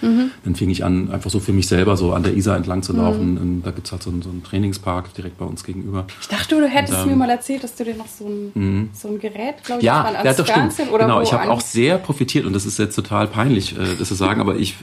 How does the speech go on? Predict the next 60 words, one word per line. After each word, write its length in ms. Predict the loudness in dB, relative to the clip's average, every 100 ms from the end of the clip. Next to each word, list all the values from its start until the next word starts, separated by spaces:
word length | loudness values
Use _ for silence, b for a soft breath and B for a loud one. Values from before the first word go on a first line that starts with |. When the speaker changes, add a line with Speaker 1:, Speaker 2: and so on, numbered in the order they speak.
| -8
Speaker 2:
ich 160 | -6
finde 240 | -2 0 2
solche 180 | 2
Sachen 200 | 0 0
ja 60 | 0
durchaus, 400 | -2 -4 -6 -6
äh, 300 | -10 -10 -6
lustig. 420 | -4 -2 -4 -6 B B B B B
Äh, 160 | -2 -2 0
ich 100 | -2
hatte 140 | 0
dann 200 | 2 2
wirklich 200 | 0 -2
so 100 | 0
eine 240 | 2 2
Wii 260 | 0 0 -2
Fit, 360 | -2 -2 -2 -2
also 140 | 2
Speaker 1:
Ja, 40 | 4
Speaker 2:
es 40 |
Speaker 1:
ja, 60 | 4
Speaker 2:
gab 100 | 4
diese, 120 | 2
Speaker 1:
genau. 100 | 2
Speaker 2:
dieses 140 | 0 2
Nintendo-Ding 840 | 0 2 2 2 2 2 0 -2 -2
und, 420 | -2 0 -2 -4
äh, 140 | -4
da 100 | -2
gab's 220 | 0 0
dann 100 | 0
so 80 | 0
eine, 180 | 2 2
so 80 | 0
eine 160 | 0 0
Art, 320 | 0 -2 -8
ähm, 520 | -6 -4 -2 -2 -4 -2
Balancebrett, 960 | 0 4 2 0 -6 -4 -4 -4 -4
auf 80 | 2
Speaker 1:
Mhm. 40 | 4
Speaker 2:
dem 100 | 4
man 80 | 2
dann 100 | 2
so 80 | 0
Speaker 1:
Ah. 40 |
Speaker 2:
Yoga-Übungen 600 | 2 4 4 4 4 4
machte, 320 | 2 0 -2 0
aber 180 | 2
eben 180 | 2 2
auch 160 | 2 -2
zum 160 | -4 -6
Teil 140 | -4 -2
so 80 |
Liegestützen 680 | -2 -2 -2 0 2 2 2
Speaker 1:
Mhm, 60 | 2
Speaker 2:
und, 180 | 0 0
Speaker 1:
mhm. 60 |
Speaker 2:
und, 260 | -2 -6 -8
äh, 40 | -8 -8 B B B B B B B
äh, 60 | -6